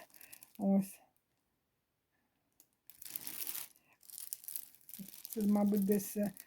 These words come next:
зимою. Взимку вони лежать, от бачите, там такий камін. Не знаю, вибачте, по-українськи як називається.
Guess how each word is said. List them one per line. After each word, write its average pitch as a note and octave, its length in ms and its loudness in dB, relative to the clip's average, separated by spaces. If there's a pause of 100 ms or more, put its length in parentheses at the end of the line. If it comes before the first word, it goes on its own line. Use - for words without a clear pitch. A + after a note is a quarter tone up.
(180)
зимою. B3+ 800 12 (520)
Взимку B3+ 440 8
вони G#3+ 220 8
лежать, G#3 460 6
от G3+ 100 2
бачите, G3+ 540 2 (440)
там G3 200 4 (180)
такий G3+ 240 -8
камін. B3 500 8 (960)
Не G3+ 60 -8 (100)
знаю, G#3 220 2
вибачте, G3+ 400 0
по-українськи G#3 580 0
як G#3 100 -12
називається. G3+ 640 2